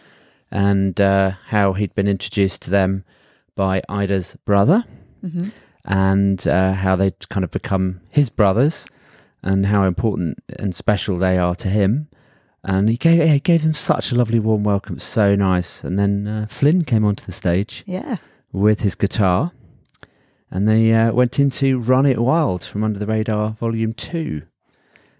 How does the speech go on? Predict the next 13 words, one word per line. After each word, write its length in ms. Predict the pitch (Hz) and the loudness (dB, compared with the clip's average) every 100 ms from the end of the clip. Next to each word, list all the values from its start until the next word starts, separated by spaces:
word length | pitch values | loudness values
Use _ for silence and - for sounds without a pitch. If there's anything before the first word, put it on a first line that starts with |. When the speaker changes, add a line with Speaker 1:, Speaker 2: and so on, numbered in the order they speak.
| _ | _
Speaker 1:
And 340 | - 101 104 - | -4 0 0 2
Rob 200 | 143 - | 2 2
just 220 | 120 113 | -2 0
said, 200 | 120 104 _ _ _ _ | 0 -2 _ _ _ _
"This 180 | 123 151 | 0 0
song 360 | - 165 160 151 | 0 0 0 0
just 280 | 156 - | 0 0
existed." 880 | 147 123 107 127 117 - 92 82 - - _ - _ _ _ - | -4 -4 -2 0 0 -2 -4 -4 -6 -20 _ -20 _ _ _ -10
<laughs> 0 | - - 147 135 226 - 165 - 165 _ | -8 -2 0 2 2 0 -4 -6 -10 _
As 100 | 104 | -2
if 120 | 107 | 0
it 80 | 110 | 0
just 340 | - 107 - | 2 0 -2